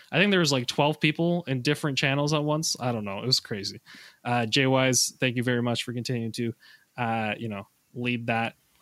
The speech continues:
It's been very good on Friday nights. Okay.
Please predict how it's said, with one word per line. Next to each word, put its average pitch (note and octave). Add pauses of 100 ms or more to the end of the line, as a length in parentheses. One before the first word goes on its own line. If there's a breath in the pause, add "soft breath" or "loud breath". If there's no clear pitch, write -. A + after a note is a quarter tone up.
(300)
It's -
been A#2+
very A2+
good G#2
on G#2
Friday G#2
nights. G#2 (1600 loud breath)
Okay. G3+